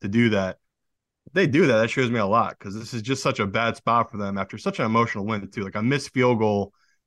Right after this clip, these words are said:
man, that must have been such a fun ride home for them, that flight, everything. Still feeling good all week. Carolina is the complete opposite side. They just got absolutely blown out.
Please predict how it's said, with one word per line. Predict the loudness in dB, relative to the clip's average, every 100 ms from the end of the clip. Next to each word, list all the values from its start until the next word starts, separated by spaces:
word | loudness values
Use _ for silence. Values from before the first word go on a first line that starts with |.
| -6
man, | -2 -2 -4 -12 -6
that | 0 0
must | 0
have | -2
been | -4
such | -2
a | -2
fun | 0 0 2
ride | 2 2
home | 0 -2
for | -2
them, | -4 -2
that | -4 -4
flight, | -2 0 0
everything. | -2 -4 -6 -8 -12 _ _ _
Still | -4 -2
feeling | 2 2 2
good | 2
all | 4 4
week. | 4 4 2 -2 _ _ _ _ _
Carolina | 0 2 2
is | 2
the | 0
complete | -2 -4 0 2
opposite | 2 -2 -6
side. | -2 0 0
They | -2
just | -4 -2
got | -2 -2
absolutely | -2 -4 -2 -2 -2
blown | 0 0 2
out. | 2 0 -2